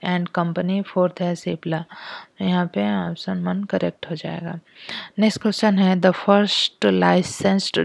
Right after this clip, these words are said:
drug produced through genetic engineering is, जेनेटिक इंजीनियरिंग के द्वारा जो फर्स्ट लाइसेंस्ड ड्रग तैयार किया गया था वो कौन सा है?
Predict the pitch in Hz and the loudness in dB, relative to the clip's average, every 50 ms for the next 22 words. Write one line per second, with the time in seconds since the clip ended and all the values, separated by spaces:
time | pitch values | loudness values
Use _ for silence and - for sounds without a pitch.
0 | 175 170 - 185 170 175 170 175 180 170 - - - 180 180 165 185 185 196 202 | -2 -2 -2 0 0 2 2 2 0 -2 -2 0 0 2 2 2 2 2 2 0
1 | 196 - - 190 180 - - - - 180 175 175 170 180 175 180 175 170 208 196 | -2 -4 -6 -6 -6 -6 -8 -8 -6 -4 -4 -2 -2 -2 0 -2 -2 -2 -4 -4
2 | - 196 185 180 175 170 170 170 170 170 165 175 170 175 180 - - 170 165 160 | -2 -2 -2 0 0 0 -2 0 -2 0 0 -2 -2 -2 -6 -4 -2 -2 -2 -2
3 | 160 160 160 - - - _ _ _ - - - - - - - - - - - | -2 -6 -8 -10 -14 -18 _ _ _ -20 -20 -20 -16 -14 -14 -14 -14 -12 -12 -12
4 | - - 185 - _ - 202 208 226 208 220 214 - 233 226 - - - 220 214 | -10 -10 -12 -10 _ 2 6 6 8 8 6 4 2 0 -2 -2 -2 0 2 2
5 | 208 208 202 202 196 196 202 208 208 - 208 190 170 185 180 175 170 175 175 180 | 4 4 4 4 4 4 4 2 2 2 2 2 2 2 2 2 2 2 0 0
6 | 165 190 170 - - 202 196 185 - - 202 185 180 180 180 175 - - 190 185 | 0 0 -2 2 2 2 2 2 0 -2 -2 0 0 0 0 0 0 -2 -2 -2
7 | - - 196 180 175 180 160 185 175 175 - - 175 175 175 175 - - 185 175 | -2 -4 -4 -6 -6 -2 -2 -2 -2 0 0 2 2 4 2 0 0 -2 -2 -2
8 | 170 165 170 165 170 165 - 190 202 214 214 214 202 - - 185 165 165 165 160 | 0 0 -2 -2 -2 -2 -2 -2 -2 0 -2 -4 -4 -2 -2 -2 -2 -2 -4 -4
9 | - 180 175 175 170 165 160 160 156 | -2 -2 -2 -2 -2 -2 -4 -6 -8